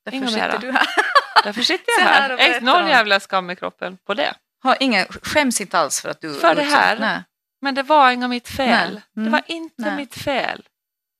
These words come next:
Speaker 2: Alltså, jag skäms inte över det på något sätt. Och jag kan så pass... Jag håller på så många år på något sätt att bearbeta det här och, och, och liksom,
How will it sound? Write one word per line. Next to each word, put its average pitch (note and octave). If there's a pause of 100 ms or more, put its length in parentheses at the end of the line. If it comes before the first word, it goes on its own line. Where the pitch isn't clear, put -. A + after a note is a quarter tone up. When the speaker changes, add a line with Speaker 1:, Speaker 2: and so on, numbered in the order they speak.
Speaker 2:
Alltså, D4
jag D#4
skäms D#4+
inte -
över -
det -
på A3
något A3
sätt. - (1400)
Och G3+
jag G3+
kan A#3 (140)
så A3+
pass... - (1500)
Jag G#3+
håller C4
på D4
så G3
många F3+ (160)
år F#3
på -
något F3
sätt -
att -
bearbeta F3+
det F3
här E3+
och, F3+ (340)
och, F3 (360)
och F#3+
liksom, F3